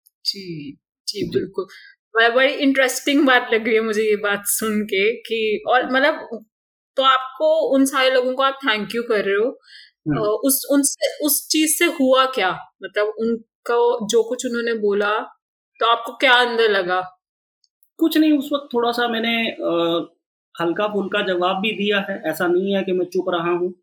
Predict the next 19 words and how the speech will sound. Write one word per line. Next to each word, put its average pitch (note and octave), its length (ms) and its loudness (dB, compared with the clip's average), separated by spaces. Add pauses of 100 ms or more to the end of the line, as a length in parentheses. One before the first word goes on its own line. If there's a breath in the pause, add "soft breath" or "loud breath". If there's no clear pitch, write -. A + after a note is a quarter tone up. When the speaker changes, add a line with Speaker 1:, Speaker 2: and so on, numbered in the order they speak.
(360)
Speaker 2:
क्योंकि G3 640 -2 (380)
चुप G#3 160 0
रहना F#3+ 320 0
भी G3+ 120 -2
गलत F#3+ 320 0
होता F3 260 -4
है। G3+ 80 -12 (480)
कहते D#3+ 260 -2
हैं F#3+ 240 0
गलत F#3 300 0
सहना, F#3+ 500 -2 (200)
गलत F3 360 0
करने F3+ 300 0
से G3 100 -2
बहुत D#3+ 300 -2
ज्यादा D3 260 0
गलत C#3 320 -2
होता G#2 280 -12
है। - 60 -20